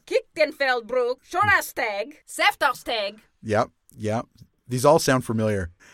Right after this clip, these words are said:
Speaker 2: I think it was the first one.
Speaker 1: Bridge over troubled waters.
Speaker 2: The waters were quite calm that day, so I'm thankful for that. But, uh, we did walk over those waters, yes.
Speaker 1: Saint Beatus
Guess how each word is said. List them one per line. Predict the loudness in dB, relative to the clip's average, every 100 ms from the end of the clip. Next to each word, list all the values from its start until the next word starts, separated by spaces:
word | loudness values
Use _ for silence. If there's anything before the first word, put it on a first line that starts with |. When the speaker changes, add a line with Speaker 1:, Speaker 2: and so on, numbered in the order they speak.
| -6
Speaker 2:
I | 0
think | 2
it | 2
was | 2
the | 0
first | -2 -2
one. | -4 -4 _
Speaker 1:
Bridge | 0 2 2 4
over | 4 4
troubled | 0 0 0 -2 -4
waters. | 0 0 0 -6 -12 -18 -20 _ _ _
Speaker 2:
The | -4
waters | 0 2 2 2
were |
quite | 0 -2 0
calm | 0 0
that | -2 -4
day, | -8 -10 -10 -16 -14
so | -2 0 0
I'm | -2
thankful | -6 -8 -10
for | -10
that. | -6 -6 -8 _
But, | -8 -6 -4
uh, | -4
we | -2
did | -4
walk | 2 2 2 -2
over | -6 -4
those | -6 -6
waters, | -6 -8 -8 -12
yes. | -14 -16 -16
Speaker 1:
Saint | -12 2 4 4 2 -8 -14 -10
Beatus | -4 -4 -2 -2 -2